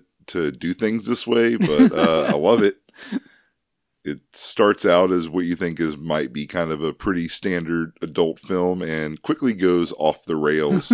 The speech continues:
Speaker 2: <laughs> Right.
Speaker 1: Where you have a, an all-powerful sorcerer stripper who creates an army of, uh, horny young ladies.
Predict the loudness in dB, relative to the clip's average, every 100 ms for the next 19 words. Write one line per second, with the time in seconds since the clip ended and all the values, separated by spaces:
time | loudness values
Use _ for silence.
0 | 2 2 -2 0 0 -2 -4 -8 -8 -4
1 | -4 -4 -4 -2 -2 -2 -4 -4 -4 -8
2 | _ _ _ _ _ _ _ -8 -6 -2
3 | 0 0 0 -2 -4 -2 -4 -8 _ _
4 | _ _ _ _ _ -16 -6 -6 -4 -4
5 | -4 -4 -4 -4 -2 -2 -2 -4 -6 -8
6 | -12 _ _ _ _ _ _ _ _ _
7 | -20 -12 -8 -4 -6 -8 -10 -8 -8 -8
8 | -10 -10 -10 -8 -8 -8 -8 -6 -4 -4
9 | -4 -6 -6 -6 -6 -10 -14